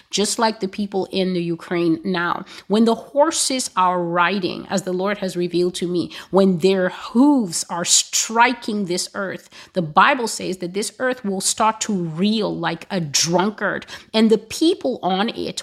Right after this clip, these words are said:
will be like those who have drunk poisonous liquid and are in the present, in the, in the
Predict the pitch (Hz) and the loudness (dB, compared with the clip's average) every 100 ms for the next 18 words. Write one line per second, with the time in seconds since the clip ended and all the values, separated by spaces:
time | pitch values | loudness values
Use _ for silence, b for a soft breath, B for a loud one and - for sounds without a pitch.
0 | - 196 185 170 226 233 190 170 160 196 | 2 2 2 -2 -2 0 -2 -2 -2 0
1 | 214 - 220 190 156 135 151 170 208 - | 0 -2 -2 -2 -4 -6 0 2 2 -2
2 | - - 262 254 214 196 - 175 180 190 | -10 0 2 2 0 -2 -4 -4 -4 -4
3 | 202 180 - B B 180 190 190 180 196 | -8 -10 -12 B B 0 2 4 2 2
4 | 196 180 - 247 240 196 147 - 202 190 | -2 -2 -2 0 0 -2 -6 -2 0 -2
5 | - _ _ _ _ _ - 202 220 202 | -8 _ _ _ _ _ -4 0 2 0